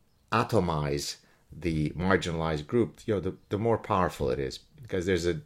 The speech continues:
gigantic genocide taking place against all of these different groups. By the way, I'm wondering if,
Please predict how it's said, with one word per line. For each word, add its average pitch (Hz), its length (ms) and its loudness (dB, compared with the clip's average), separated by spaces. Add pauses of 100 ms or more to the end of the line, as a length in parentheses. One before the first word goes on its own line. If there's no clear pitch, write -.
(180)
gigantic 92 640 4
genocide 80 560 0
taking 76 320 -2
place 76 320 0 (640)
against 76 520 -2
all 80 220 2
of 65 140 -2
these 71 320 -6 (120)
different 73 360 -4
groups. 78 340 -4 (320)
By 117 140 8
the 127 80 8
way, 135 100 10
I'm 87 160 6
wondering 147 380 4
if, - 480 0